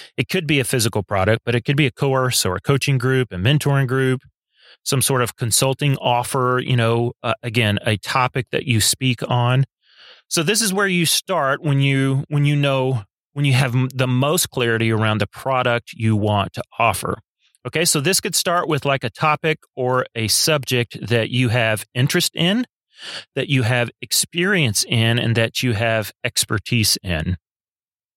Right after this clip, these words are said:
So just to give a couple of examples, you might be thinking, "Okay, you know, I, I wanna, I, I'm a consultant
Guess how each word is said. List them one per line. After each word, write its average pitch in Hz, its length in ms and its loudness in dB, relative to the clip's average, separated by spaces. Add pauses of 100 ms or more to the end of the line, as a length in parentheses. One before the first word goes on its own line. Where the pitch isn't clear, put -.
(360)
So 156 280 0
just - 380 -2
to 170 60 -6
give 165 220 2
a 117 120 0
couple 143 280 -2
of 110 80 0
examples, 107 680 0 (800)
you 156 140 -2
might 151 300 0
be 139 120 0
thinking, 135 340 0
"Okay, 131 340 0
you 143 180 0
know, 110 320 -2 (140)
I, 113 320 -2
I 127 140 -2
wanna, 135 640 0
I, 139 280 -2
I'm 135 100 2
a 120 60 -2
consultant 160 800 0